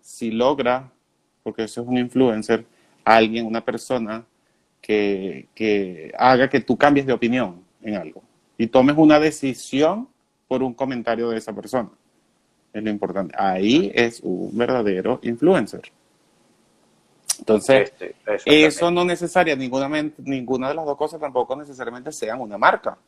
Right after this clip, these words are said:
Speaker 2: Ujú.
Speaker 1: ¿Sí me entiendes? Ahí es donde va complicándose la cosa. Y muchas veces no entiendes, "Ah, pero ¿cómo es esto?". Bueno,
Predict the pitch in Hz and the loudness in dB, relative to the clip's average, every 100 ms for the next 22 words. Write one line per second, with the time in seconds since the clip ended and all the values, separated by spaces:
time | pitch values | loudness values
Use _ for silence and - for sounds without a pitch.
0 | _ _ _ _ _ _ _ _ _ _ | _ _ _ _ _ _ _ _ _ _
1 | _ _ _ _ - 98 98 120 98 95 | _ _ _ _ -20 -16 -14 -12 -8 -2
2 | 107 90 - 104 101 127 151 131 131 143 | -2 -4 -2 0 0 4 6 6 6 2
3 | 143 156 131 127 127 147 127 104 - 110 | 2 2 2 0 0 0 -2 -2 -8 -8
4 | 120 147 139 131 139 127 131 127 156 160 | -8 -6 -6 -6 -8 -10 -10 -6 -6 -4
5 | 143 143 135 147 156 151 104 117 127 | -4 -4 -4 -4 -6 -6 -12 -12 -12